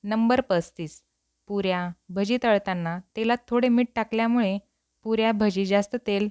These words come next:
शोषून घेत नाही. तर फ्रेंड्स, आशा करते आजची माहिती तुम्हाला आवडली असेलच. जर तुम्हाला व्हिडिओ आवडला असेल तर एक छानसं लाईक करा, नक्की करा आणि फॅमिली फ्रेंडसोबत नक्की शेअर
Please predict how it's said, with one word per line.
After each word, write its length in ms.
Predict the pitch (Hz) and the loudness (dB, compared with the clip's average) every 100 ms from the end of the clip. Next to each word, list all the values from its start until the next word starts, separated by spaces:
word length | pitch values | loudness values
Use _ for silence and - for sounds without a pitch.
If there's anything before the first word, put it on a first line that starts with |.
| _ - | _ -10
शोषून 400 | 220 208 233 233 | -8 -4 -2 0
घेत 220 | 196 196 | 0 -2
नाही. 380 | 185 160 156 139 _ _ _ _ _ _ _ _ _ _ _ _ _ - | -6 -6 -8 -10 _ _ _ _ _ _ _ _ _ _ _ _ _ -4
तर 160 | 269 269 | -2 -2
फ्रेंड्स, 480 | 220 196 190 196 - _ _ _ _ | 0 0 0 -2 -8 _ _ _ _
आशा 300 | - 202 254 | -8 -4 -2
करते 400 | 262 240 208 214 208 | 0 0 0 -4 -4
आजची 340 | 196 - - | -6 -8 -2
माहिती 340 | 240 226 208 214 | 2 2 0 -4
तुम्हाला 400 | 202 190 190 196 | -4 -2 -2 -2
आवडली 460 | 196 190 196 208 | 0 2 2 2
असेलच. 600 | 220 208 202 170 160 - - _ _ _ - | 0 0 -4 -4 -4 -10 -20 _ _ _ -18
जर 260 | 180 240 262 | -4 0 0
तुम्हाला 360 | 262 240 220 214 | 0 2 2 2
व्हिडिओ 340 | 208 214 208 202 | 2 2 2 0
आवडला 340 | 190 208 220 226 | 0 0 2 2
असेल 440 | 247 247 220 214 - _ _ _ _ _ _ - | 0 -2 -2 -2 -6 _ _ _ _ _ _ -4
तर 120 | 240 | 0
एक 200 | 240 - | 0 0
छानसं 640 | - 220 226 226 - 233 | -2 2 2 2 -2 -2
लाईक 260 | 220 185 - - | 2 0 -2 -2
करा, 300 | 208 208 214 - _ _ _ _ _ - | 0 0 -2 -8 _ _ _ _ _ -10
नक्की 300 | 202 208 247 | -8 -6 -6
करा 280 | 240 214 202 202 170 | 2 2 4 0 -4
आणि 240 | 170 180 - | -6 -6 -6
फॅमिली 320 | 190 190 208 | -4 0 -2
फ्रेंडसोबत 680 | - 220 226 226 185 180 190 | 0 -2 0 -2 0 0 -2
नक्की 320 | 202 - 233 | -8 -6 -8
शेअर 280 | - 208 | -2 0